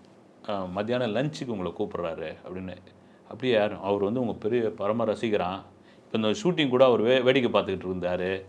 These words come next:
உங்ககிட்ட வந்து பேசுறதுக்கு இது பண்ணியிருக்காருன்னு." "பேர் யாருன்னு சொல்லிட்டாங்க." ச-, அப்படியான ஆச்சரியமாயிட்டு, "சரி, நாளைக்கு வரேன்னு" சொல்லி அவர் கேட்டிருக்காரு, "நான்வெஜ்லாம் சாப்பிடுவாங்க, சாப்பிடுவாங்கன்னு."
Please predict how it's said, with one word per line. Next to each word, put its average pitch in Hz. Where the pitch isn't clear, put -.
உங்ககிட்ட 139
வந்து 147
பேசுறதுக்கு 131
இது 101
பண்ணியிருக்காருன்னு." 95
"பேர் 160
யாருன்னு 127
சொல்லிட்டாங்க." 117
ச-, -
அப்படியான 131
ஆச்சரியமாயிட்டு, 117
"சரி, 135
நாளைக்கு 127
வரேன்னு" 123
சொல்லி 120
அவர் 123
கேட்டிருக்காரு, 120
"நான்வெஜ்லாம் 113
சாப்பிடுவாங்க, 101
சாப்பிடுவாங்கன்னு." 107